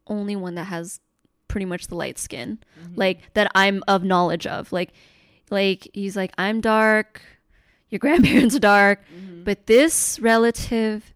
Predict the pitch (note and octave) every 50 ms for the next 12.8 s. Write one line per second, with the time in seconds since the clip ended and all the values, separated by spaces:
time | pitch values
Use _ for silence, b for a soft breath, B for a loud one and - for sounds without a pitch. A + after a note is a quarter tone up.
0 | _ _ _ _ _ _ _ _ _ - - - G3+ G3 F#3+ F#3+ F#3 F#3 G3 G#3
1 | A3 - _ _ _ _ _ _ _ _ _ _ _ - A3+ F#3+ F#3 F#3 F#3 F3+
2 | F#3 F#3 F#3 - - - - - - E3+ D#3+ - - - G#3+ A3 G3 F#3 F#3 F3+
3 | F3+ F#3+ - - - - - - - - B2 G2 - - A3 A3 A3+ - _ _
4 | _ _ - F#3+ E3 F3 - G3 G3+ - - A#3+ G#3+ G#3 - - G#3 F#3 G3+ F3+
5 | F3 F3 F3+ - F3+ F3 E3+ E3 F3 E3+ E3+ E3+ F3+ - G3 F#3 G3+ F#3 E3 -
6 | F#3+ F#3+ F3+ - - G3 F#3 F3+ F3 E3 D#3 - - - D#3 D#3+ F3 G3 - G#3+
7 | G3+ G3 G3 F3 E3+ E3+ F#3 F#3+ F#3 G#3 G3 G3 F#3+ F#3+ - G#3 G3+ F#3+ G3 G3+
8 | G#3 G3+ - - B3 A#3+ A3 - A#3 A3 G#3 G#3+ G#3 G3+ G3+ F#3+ - - G3 F#3+
9 | F#3+ F#3 F#3 F#3 F#3 F#3 F#3 F#3 - F#3+ - - - E3+ F3 - _ _ - -
10 | F#3 F#3 F#3 G3 F#3+ F#3+ - - F#3+ F3+ F#3 F#3+ F#3 E3+ F3 F3 - - - -
11 | - E3 E3 E3 E3 E3 - D#3+ F3 F#3 - - - - - _ _ - G3 A3+
12 | C#4 F4 B3+ - A#3 A3+ G#3 A#3+ - - G3+ - A#3 C4 B3+